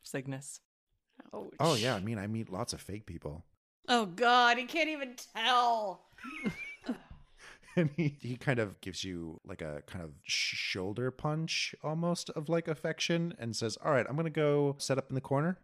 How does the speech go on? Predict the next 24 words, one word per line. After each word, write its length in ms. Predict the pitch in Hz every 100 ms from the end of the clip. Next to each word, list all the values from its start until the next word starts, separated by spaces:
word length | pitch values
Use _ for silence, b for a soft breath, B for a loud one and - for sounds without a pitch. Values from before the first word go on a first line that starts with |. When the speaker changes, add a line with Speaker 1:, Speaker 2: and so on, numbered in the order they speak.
| _
Speaker 3:
and 460 | 117 117 120 120 -
I'm 140 | 110 120
here 140 | 139
to 120 | 135
entertain 360 | 131 127 156 143
the 80 | 131
adults." 500 | 113 214 - - -
So, 540 | - - 101 85 80 80
uh, 200 | 76 76 104 _ _ _ _ _ _ _ _
let 80 | 175
me 80 |
know 140 | 226 247
if 120 | -
you, 300 | 165 151 139 123
um, 340 | 117 113 107 -
oh, 160 | 170
oh, 320 | - 151 123 -
oh, 260 | 131 113 -
I 100 | 123
remember 300 | 143 156 143
your 120 | 127
favorite 300 | 120 104 87
song. 280 | 104 78 69 _
Speaker 1:
Uh, 260 | 214 185 165